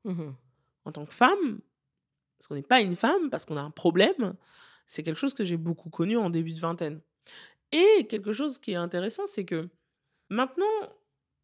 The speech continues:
Speaker 2: tu sais, je me souviens que quand j'étais plus jeune, et j'avais dix-neuf ans, je tapais. Femme grosse, nanana, euh, voilà.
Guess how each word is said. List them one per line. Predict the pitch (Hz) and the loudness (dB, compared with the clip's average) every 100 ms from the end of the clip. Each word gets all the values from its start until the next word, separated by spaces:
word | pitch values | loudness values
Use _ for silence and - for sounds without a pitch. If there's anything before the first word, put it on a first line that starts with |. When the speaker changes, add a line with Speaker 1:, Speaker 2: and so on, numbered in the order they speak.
| _ _ 185 | _ _ -16
Speaker 2:
tu | - | -12
sais, | 214 - - 160 | -10 -8 -8 -8
je | 185 | -6
me | 202 | -6
souviens | 240 269 208 214 233 | -6 -6 -4 -4 -6
que | 202 | -6
quand | 185 | -6
j'étais | 185 208 | -4 -8
plus | - 180 | -8 -6
jeune, | 160 208 208 - _ - | -4 -4 -8 -14 _ -14
et | |
j'avais | 165 170 175 | -10 -8 -8
dix-neuf | 185 190 170 165 | -10 -8 -6 -6
ans, | - - | -8 -10
je | 156 | -12
tapais. | - 151 - 165 _ _ _ _ - _ _ _ _ _ | -6 -6 -6 -12 _ _ _ _ -20 _ _ _ _ _
Femme | - 214 220 | -2 0 0
grosse, | 208 220 240 | 4 6 6
nanana, | 220 185 185 196 202 196 170 | 2 0 2 2 2 0 -2
euh, | |
voilà. | 147 131 | -2 -8